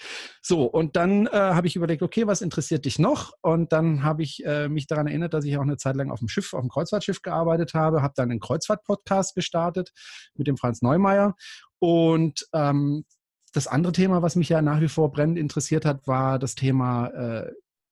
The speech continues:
Elektroautos. Und da habe ich dann einfach überlegt, okay, mit wem könntest du das denn zusammen machen? Und, ähm, ich bin ja hier in der Nähe von Stuttgart und da gibt's einen Verein, der heißt eben Electrify B W und da habe ich dann Kontakt dazu bekommen, habe mir das angeschaut und dann habe ich auch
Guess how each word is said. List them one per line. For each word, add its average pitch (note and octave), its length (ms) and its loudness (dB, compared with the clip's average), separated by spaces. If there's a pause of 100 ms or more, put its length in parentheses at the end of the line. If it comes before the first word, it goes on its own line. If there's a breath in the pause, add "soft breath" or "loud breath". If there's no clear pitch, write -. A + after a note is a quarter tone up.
(160)
Elektroautos. F#3 960 0 (600 loud breath)
Und D3+ 120 0
da B2+ 80 2
habe E3+ 100 2
ich E3+ 60 -2
dann F3 160 2
einfach F3 220 0
überlegt, E3+ 340 2
okay, C4 200 -2
mit F3+ 200 4
wem F#3+ 160 2
könntest G#3+ 340 0
du G#3+ 60 2
das F#3 160 0
denn F#3+ 180 0
zusammen F3 460 2
machen? A#2+ 400 0
Und, C#3+ 440 -2
ähm, C#3+ 540 0
ich - 220 -12
bin D#3+ 160 0
ja D3 320 0
hier D3 300 -2
in C#3+ 80 -2
der C#3 100 0
Nähe C#3 160 0
von B2 160 -4
Stuttgart - 680 -2
und D#3 280 -2
da D3 80 -4
gibt's C#3 240 -8
einen C3 60 -6
Verein, E3 360 -2
der D#3 80 2
heißt B2 280 -2
eben G3 200 0
Electrify E3+ 640 0
B E3+ 180 -4
W G#3 320 0
und D#3+ 160 -4
da B2+ 60 -4
habe B2 140 -6
ich - 80 -8
dann B2 120 -16
Kontakt - 380 -8
dazu F3 320 -4
bekommen, E3 460 -2
habe A#2+ 140 -6
mir A2 40 -8
das G#2+ 160 -10
angeschaut E3 640 -2
und - 160 -8
dann C3 260 -2
habe B2 140 -6
ich A#2 140 -8
auch A2 100 -10